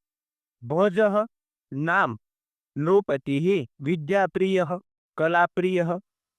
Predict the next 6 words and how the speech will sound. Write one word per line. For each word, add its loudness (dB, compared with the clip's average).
प्रजाप्रियश्च 0
आचित्। -4
भोज 2
नामनो 0
राजा 2
विद्याप्रेमी, -2